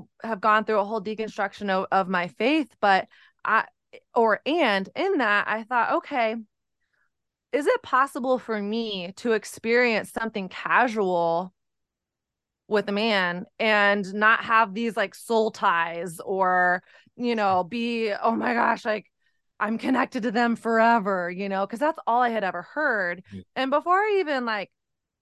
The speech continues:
Speaker 1: tried that, I, I looked back at my twenties, and I mean, I made out with guys all the time.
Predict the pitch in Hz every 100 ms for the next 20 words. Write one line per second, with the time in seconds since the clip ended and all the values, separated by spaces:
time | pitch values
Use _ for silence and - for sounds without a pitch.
0 | _ - - 170 226 240 156 165 190 190
1 | 233 247 - 226 254 - 262 254 214 190
2 | 180 - 240 240 202 190 185 - 285 294
3 | - 392 392 349 320 254 247 240 226 196
4 | - 208 208 208 165 151